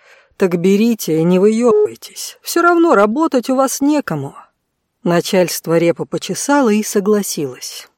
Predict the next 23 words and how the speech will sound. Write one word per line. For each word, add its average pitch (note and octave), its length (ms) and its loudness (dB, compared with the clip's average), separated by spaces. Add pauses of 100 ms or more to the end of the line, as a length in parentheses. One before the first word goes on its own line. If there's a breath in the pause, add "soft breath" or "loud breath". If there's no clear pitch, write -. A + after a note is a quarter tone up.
Может, D#4 360 2
хоть B3 220 -4
один A3+ 280 2
дилижанс F3 560 2
на F3+ 120 0
место F#3 340 0
доставит, F3+ 640 -2
пока E3+ 240 -4
её E3 240 2
не E3+ 180 0
грохнут. - 640 -6 (440)
«Только F3+ 260 -2
у F#3 100 2
меня G#3 260 2
условие», A3+ 600 -4 (280)
добавила E3+ 520 2
Мэри. E3+ 360 -4 (360)
«Трезвая E3 720 2
работать G3+ 540 2
не G#3+ 180 4
буду». G3+ 400 -2 (600)
Начальство F#3 760 0
вздохнуло, A3+ 880 0